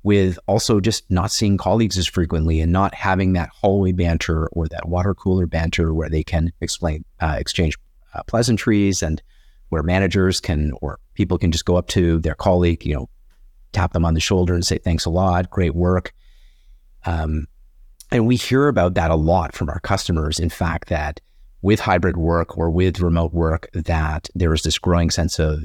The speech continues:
disconnectedness or a lack of togetherness. Um, um,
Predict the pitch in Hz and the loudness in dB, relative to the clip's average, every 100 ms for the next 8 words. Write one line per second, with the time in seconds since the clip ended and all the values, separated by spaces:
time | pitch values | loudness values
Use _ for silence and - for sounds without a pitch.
0 | - 85 - 80 80 82 - 78 82 80 | -4 -4 -2 -2 -2 -2 -2 0 0 0
1 | - - - 87 76 80 82 - 76 - | -4 -10 -8 -2 0 0 0 -2 -6 -4
2 | 76 76 82 78 80 - - - _ _ | -2 0 0 0 -2 -6 -12 -18 _ _
3 | - - - - 80 80 78 78 - _ | -20 -20 -12 -2 0 2 0 0 -4 _
4 | _ _ - - - - - - - 85 | _ _ -20 -20 -20 -20 -20 -14 -4 -2
5 | 82 90 | 0 -2